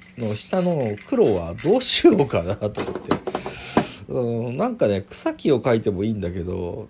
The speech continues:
どうすんべと思って、まあ、なんか考えさせられる体でいこうかなと思って。でね、あの、動画で見るものと実物で、こう、僕肉眼で描いてる視点が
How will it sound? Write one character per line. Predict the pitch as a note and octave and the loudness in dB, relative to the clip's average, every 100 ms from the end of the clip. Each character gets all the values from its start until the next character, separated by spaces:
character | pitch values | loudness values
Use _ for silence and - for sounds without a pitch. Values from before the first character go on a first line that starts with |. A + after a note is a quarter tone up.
| C#3+ | -6
ど | C3 C4 D4 D4 | -4 -2 -2 -4
う | |
す | C4+ B3+ | -4 -4
ん | A#3 | 0
べ | A#3+ G#3+ E3+ | 4 4 2
と | G2 | -2
思 | F2 | -8
っ | |
て、 | - G2+ | -8 -6
ま | C#3 | -4
あ、 | |
な | C#3 | -2
ん | E3 | -2
か | F#2 F2 - - - | -2 -4 -8 -14 -12
考 | F3 F#3+ | -6 0
え | G3 | 0
さ | F#3 F#3+ | 0 -2
せ | G3 | 2
ら | F#3+ | 2
れ | F#3 | 2
る | D#3 F#2+ - - - - | 2 -2 -2 -12 -10 0
体 | C#3 | 0
で | G2 | 0
い | F2 | -6
こ | - | -6
う | - | -8
か | E2 | -6
な | |
と | F2+ | -10
思 | F2+ | -10
っ | - - - - | -10 -12 -12 -14
て。 | - D3 | -2 2
で | D3+ C3 | 4 2
ね、 | G#2 - - - - - - | 0 -10 -10 -10 -10 -10 -6
あ | C#3 | -2
の、 | C3+ | -2
動 | C3 G3 B3+ | 2 2 2
画 | B3 A#3+ | 2 2
で | A#3+ | 2
見 | A3+ A#3 | 2 2
る | G3+ C3 G#2 G2 F#2 F2+ - - | 4 4 4 2 0 -2 -6 -4
も | A#2+ A2+ | -2 0
の | B2 | 0
と | G2+ G2 F2 F2+ | 0 -2 -2 -4
実 | G2 A#2 F3 | -6 -6 -2
物 | F3 E3 | -2 0
で、 | E3 E3 D#3+ - - | 2 4 4 0 -4
こ | A#2+ | -2
う、 | A2+ | -2
僕 | B2 D3+ | -2 0
肉 | D3 C3+ D#3 | 0 -2 2
眼 | D#3 D3+ | 2 2
で | D#3 | 0
描 | F3 | 0
い | D3 | 0
て | G#2+ | 0
る | F#2 | -4
視 | - | -2
点 | A2+ G#2 | -2 0
が | A2 G2+ | -2 -4